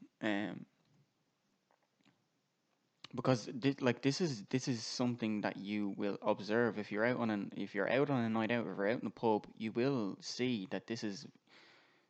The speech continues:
so, so normal, and I, I don't know why it is. And the kind of comparison that I would give to this is, well, like, if you were drinking glasses of water,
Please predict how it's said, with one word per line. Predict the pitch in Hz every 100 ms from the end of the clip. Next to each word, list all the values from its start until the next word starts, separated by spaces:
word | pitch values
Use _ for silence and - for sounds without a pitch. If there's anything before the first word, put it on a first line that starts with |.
| -
so, | - - 147
so | 160 147
normal, | 131 127 113 95 -
and | 101
I, | 98 _ _ -
I | 110 _
don't | 113 131 117
know | 113
why | 107 107
it | 104
is. | 104 95 - - - - - - _
And | 135 131
the |
kind | - 147
of | 139
comparison | 123 - 151 143 135
that | 120
I |
would | 113 107
give | 127
to | 120
this | 107 110
is, | 101
well, | 110 104
like, | 107 -
if | 107
you | 127
were | 165
drinking | 131 123 113 101 101
glasses | 107 107 117 104
of | 95 104
water, | 98 110 117 -